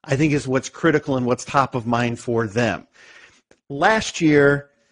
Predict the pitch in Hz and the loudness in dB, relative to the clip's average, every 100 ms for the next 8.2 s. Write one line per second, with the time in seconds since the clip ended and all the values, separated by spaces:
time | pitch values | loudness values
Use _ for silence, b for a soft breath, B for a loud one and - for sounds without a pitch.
0 | _ 127 202 233 156 180 160 151 147 139 | _ -4 -2 0 2 2 4 2 0 -2
1 | 123 151 156 - 196 196 185 _ _ _ | 0 4 4 2 0 0 -6 _ _ _
2 | - - - - - 208 226 220 220 240 | -6 -6 -6 -14 -10 0 2 2 0 0
3 | 233 226 175 180 202 208 190 185 190 185 | 2 4 2 2 4 4 4 2 4 4
4 | 185 151 131 196 180 175 - 175 175 175 | 4 0 2 4 6 4 2 0 0 -2
5 | 143 160 170 165 151 160 156 143 165 160 | 0 2 4 2 2 0 2 4 4 2
6 | 160 151 139 160 160 - 147 135 143 165 | 2 2 4 4 2 -2 -8 -4 -2 -2
7 | 147 139 151 139 131 123 117 110 127 123 | -2 -4 -2 0 2 0 0 2 4 4
8 | 101 - | 0 -6